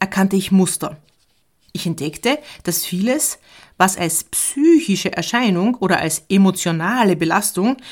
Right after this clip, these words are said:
wie Verstimmtheit, Brain Fog, Depression, Burnout oder Midlife Crisis häufig nichts anderes war als ein Überlagertsein von dem Bewusstsein anderer Mitbewohner im Körper.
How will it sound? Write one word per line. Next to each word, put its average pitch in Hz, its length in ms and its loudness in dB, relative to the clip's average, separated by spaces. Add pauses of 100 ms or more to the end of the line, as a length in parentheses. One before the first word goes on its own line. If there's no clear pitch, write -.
(180)
wie 185 160 0
Verstimmtheit, 208 920 0
Brain 180 340 2
Fog, 175 480 0 (160)
Depression, 180 800 -2 (480)
Burnout 180 580 0 (580)
oder 175 240 2
Midlife 262 340 2
Crisis 151 480 -6 (140)
häufig 220 380 0
nichts 254 400 2
anderes 214 460 0
war 175 300 0 (380)
als 269 240 2
ein 247 100 -2
Überlagertsein 190 1080 2 (220)
von 359 220 0
dem 285 160 4
Bewusstsein 220 760 0 (100)
anderer 220 580 4
Mitbewohner 170 680 0
im 160 120 -4
Körper. 175 520 -6